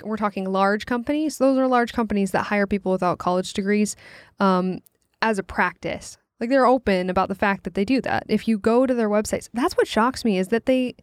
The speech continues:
they're fairly open about it, quite a few of 'em, especially Tesla. Tesla's, like, known for, they have it on their, on their website.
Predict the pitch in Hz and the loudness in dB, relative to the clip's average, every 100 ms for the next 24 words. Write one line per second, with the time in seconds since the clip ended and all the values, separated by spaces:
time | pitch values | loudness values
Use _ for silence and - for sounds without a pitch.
0 | - - 240 233 427 - 202 254 196 170 | -20 -4 0 2 2 2 2 0 0 0
1 | 165 - 226 226 196 196 180 185 - 262 | 0 -2 0 0 2 0 -2 -2 -2 0
2 | 285 - 240 - - - 262 370 381 302 | -2 0 0 0 -4 -2 -2 0 -2 0
3 | 226 202 214 208 208 185 - _ 196 220 | 2 2 2 0 0 -2 -6 _ -2 0
4 | 240 233 - 254 269 - 214 247 226 202 | 2 -2 -2 0 0 2 2 4 4 2
5 | 196 - 233 269 285 302 - 208 | -2 -6 -2 2 0 0 -2 -4